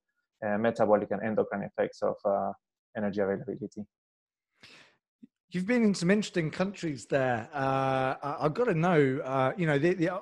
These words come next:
Speaker 2: clearly you, you've managed to master to, uh, to a certain extent English,
Speaker 1: <laughs>
Speaker 2: which is even more, um, you know, it's impressive when you talk to people, um, m-, m-, you know, whose first language is not the one that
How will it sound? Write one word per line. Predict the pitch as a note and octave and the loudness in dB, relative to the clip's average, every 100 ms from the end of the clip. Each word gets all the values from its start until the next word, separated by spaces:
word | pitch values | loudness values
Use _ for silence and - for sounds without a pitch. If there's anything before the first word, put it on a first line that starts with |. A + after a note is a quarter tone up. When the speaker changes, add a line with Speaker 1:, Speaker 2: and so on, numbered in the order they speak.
| F#3+ | -6
Speaker 2:
clearly | F#3 F#3+ F#3 D3+ | 0 6 10 10
you, | C3+ C3+ B2+ | 8 4 0
you've | C#3 B2+ | -4 -6
managed | C#3 C3+ B2+ - - | -4 -2 -2 -8 -6
to | C3 | -4
master | B2 D3 C#3 - B2 | 0 -2 -2 -6 -8
to, | - C3 A#2+ B2 | -4 -4 -2 0
uh, | A#2+ A#2 A#2 | 0 -2 -4
to | - B2 | -6 -6
a | |
certain | - C3+ B2+ | -2 -4 -4
extent | - - C#3+ C3+ - D#3 - | -14 -2 0 0 -4 -10 2
English, | E3+ D#3+ E3 - - - - - | 6 10 10 8 -4 -10 -20 -20
Speaker 1:
<laughs> | - - - | -20 -10 -6
Speaker 2:
which | C3+ C#3 | -6 0
is | D#3+ | 2
even | D3+ C#3+ | 2 4
more, | D3+ D3 C3+ C3+ | 6 6 6 6
um, | B2+ B2 C3 | 6 4 2
you | G3+ | 4
know, | C#3+ | 4
it's | E3 G3+ | 4 2
impressive | A3 B3+ A#3+ E3 | 2 2 2 2
when | D3 D3 | 2 0
you | |
talk | C3+ D#3 - | -2 -4 -6
to | C3+ | -6
people, | C#3 B2 C3+ B2 A#2+ - B2+ | -6 -6 -6 -6 -8 -12 -14
um, | B2+ A#2+ B2 B2 D#3 - | -10 -8 -8 -10 -12 -10
m-, | D3+ E3 | -10 -8
m-, | C3+ F3 E3 | -10 -8 -8
you | D3 | -4
know, | B2 | -2
whose | C3 - | -2 2
first | D3+ C3 | 2 2
language | C#3 C#3+ C#3 A#2+ A2+ | 0 -2 -2 -4 -4
is | A#2 | -4
not | C3+ C3 | -4 -4
the | C3 | -4
one | B2+ B2 | -4 -2
that | B2 | -4